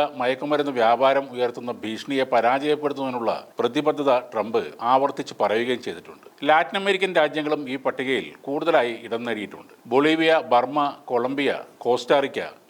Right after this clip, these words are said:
ഇക്വഡോർ, ഗ്വാട്ടിമാല, ഹോണ്ടുറാസ്, ജമൈക്ക, മെക്സിക്കോ, നിക്കരാഗ്വ, പനാമ, പെറു, വെനിസ്വേല എന്നിവയാണ് ഈ പട്ടികയിലുള്ള മറ്റ് പ്രധാന രാജ്യങ്ങൾ. കഴിഞ്ഞ ദിവസമാണ് ഇത് സംബന്ധിച്ച പട്ടിക ട്രംപ് അമേരിക്കൻ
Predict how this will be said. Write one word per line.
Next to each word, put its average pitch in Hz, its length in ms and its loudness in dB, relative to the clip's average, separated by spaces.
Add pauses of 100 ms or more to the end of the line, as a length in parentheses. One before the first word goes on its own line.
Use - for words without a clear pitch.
ഇക്വഡോർ, 127 380 0 (540)
ഗ്വാട്ടിമാല, 135 540 2 (340)
ഹോണ്ടുറാസ്, 135 580 0 (560)
ജമൈക്ക, 143 420 0 (360)
മെക്സിക്കോ, 120 480 -6 (560)
നിക്കരാഗ്വ, 139 520 0 (280)
പനാമ, 139 380 0 (260)
പെറു, 117 280 -2 (340)
വെനിസ്വേല 143 480 2 (120)
എന്നിവയാണ് 120 420 -2 (460)
ഈ 147 160 -2
പട്ടികയിലുള്ള 151 540 2 (100)
മറ്റ് 120 180 -4 (120)
പ്രധാന 127 500 0
രാജ്യങ്ങൾ. - 380 -14 (440)
കഴിഞ്ഞ 170 200 4
ദിവസമാണ് 190 440 2
ഇത് 170 120 0
സംബന്ധിച്ച 156 460 -2
പട്ടിക 143 280 0 (200)
ട്രംപ് 131 260 -2 (120)
അമേരിക്കൻ 143 420 0